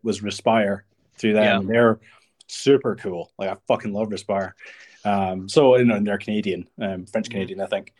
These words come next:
Speaker 1: So, you know, it's just, it's great that there's, you know, someone like that out there that's got that breadth of music and stuff. So I'd highly advise anyone to get in on the Church Road subscription, 'cause it's well worth the money, in my opinion.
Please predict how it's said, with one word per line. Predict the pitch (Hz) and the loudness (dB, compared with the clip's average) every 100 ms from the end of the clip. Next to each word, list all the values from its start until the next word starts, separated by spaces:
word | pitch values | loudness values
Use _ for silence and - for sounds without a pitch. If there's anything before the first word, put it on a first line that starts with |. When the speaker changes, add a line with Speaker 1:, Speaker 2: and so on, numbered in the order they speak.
| _ - _ | _ -20 _
Speaker 1:
So, | - 170 | 2 4
you | 156 | 6
know, | 151 | 6
it's | 135 135 | 4 2
just, | 165 - | -2 -2
it's | 139 - | -6 -6
great | - 139 131 | -2 0 0
that | 104 | -2
there's, | 113 107 - _ | -4 -4 -8 _
you | 110 | -8
know, | 90 | -8
someone | - 110 101 | -2 0 0
like | 98 | -2
that | 101 95 98 | 0 0 0
out | |
there | 98 95 - _ | -4 -6 -10 _
that's | 117 110 | -6 0
got | 110 101 | 2 2
that | 78 | 0
breadth | 104 - | -4 -4
of | 104 | -4
music | 104 101 - | -4 -4 -8
and | 95 | -6
stuff. | 104 92 - _ _ - | -6 -6 -8 _ _ -2
So | 127 | 4
I'd | 120 | 4
highly | 117 123 113 | 4 2 2
advise | 107 107 110 | 0 0 -2
anyone | 110 104 104 - _ _ | -4 -4 -6 -12 _ _
to | 113 | -2
get | 110 107 | -2 0
in | 107 | -2
on | 107 104 | -2 -2
the | 101 | -6
Church | 98 120 101 | -2 -2 -2
Road | 101 | -6
subscription, | 95 104 113 92 98 | -8 -4 -4 -2 -8
'cause | 95 98 | -6 -6
it's | 90 - _ _ _ - | -6 -10 _ _ _ 2
well | 110 110 | 4 6
worth | 104 110 | 4 0
the | |
money, | 101 101 | -2 -2
in | 98 | -4
my | 95 | -6
opinion. | 95 101 95 | -6 -6 -8